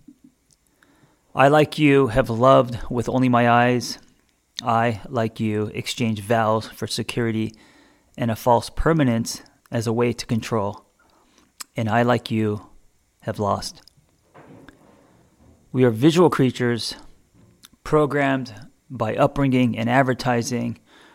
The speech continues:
our environment, what we saw as children, who was around us, the experiences we had, and everything we felt we were lacking. And this sometimes creates our draw,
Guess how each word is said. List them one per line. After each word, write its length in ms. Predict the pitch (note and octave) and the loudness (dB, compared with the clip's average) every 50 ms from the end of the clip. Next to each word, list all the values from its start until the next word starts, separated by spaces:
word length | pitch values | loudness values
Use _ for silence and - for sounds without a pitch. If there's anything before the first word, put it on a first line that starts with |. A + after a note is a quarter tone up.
| _ _ - | _ _ -8
our 80 | B2+ A#2 | -6 -4
environment, 640 | A2 G#2+ G2 A#2+ B2+ C3+ C3 B2+ C3 C3 B2 - - | -4 -2 2 4 4 4 4 2 0 -2 -4 -4 -6
what 140 | A#2+ A#2+ | -6 -6
we 100 | - A2+ | -6 -6
saw 240 | A2+ - - C3 B2 | -6 -4 -2 -2 -2
as 140 | A#2 A2+ - | -2 -2 -6
children, 640 | - - - C3+ B2 B2 B2+ B2+ B2 A#2+ A#2 G2+ - _ _ _ _ _ _ _ _ _ _ _ _ _ _ _ - | -6 -4 -2 -2 -2 0 -2 -2 -2 -2 -4 -6 -10 _ _ _ _ _ _ _ _ _ _ _ _ _ _ _ -6
who 100 | - C#3+ | -2 -2
was 160 | C3+ A#2+ - | 0 0 0
around 340 | A2+ A#2 B2 C3+ C#3 C#3 C#3 | 0 2 4 4 4 4 2
us, 240 | C#3 C3+ - - - | 2 0 0 -4 -8
the 140 | - B2 | -8 -10
experiences 500 | A2 - - - C#3 C#3 B2+ - C3 A#2+ | -10 -8 -6 -6 -4 -4 -4 -4 -6 -6
we 120 | A#2+ A#2+ A#2 | -4 -4 -4
had, 280 | A#2+ A#2 A#2 A#2 A2+ | -2 -2 -2 -2 -2
and 120 | A2 A2 G#2+ | -4 -4 -4
everything 420 | A#2+ C3+ C3+ C3 - C#3 C3+ B2 | -4 -4 -4 -6 -6 -4 -4 -4
we 100 | A#2 A2+ | -4 -4
felt 520 | G#2+ - - - B2 A2 A2+ A#2 - - - - | -6 -8 -10 -6 -4 -2 -2 -2 -4 -8 -16 -12
we 120 | D3+ C3 A2+ | -8 -6 -4
were 140 | A2 A2 | -4 -4
lacking. 500 | G#2+ G#2+ G#2 G#2+ G#2+ - A#2 G2+ G#2 A#2 - _ _ _ _ _ _ _ _ _ _ _ _ _ _ _ _ - | -4 -4 -4 -4 -6 -8 -10 -10 -12 -12 -14 _ _ _ _ _ _ _ _ _ _ _ _ _ _ _ _ -8
And 160 | - A#2+ A#2+ | -6 -2 0
this 200 | B2+ B2+ A2+ - | 0 0 0 -2
sometimes 640 | - - - - B2 A#2 - - A#2 A2+ G#2+ - - | -6 -8 -6 -6 -8 -6 -6 -6 -6 -6 -6 -8 -8
creates 340 | - - G#2+ G#2+ G#2 - | -8 -6 -6 -6 -6 -6
our 100 | G#2+ G#2 | -8 -10
draw, 380 | G2+ - - G#2+ G#2+ - - | -8 -6 -6 -6 -6 -6 -10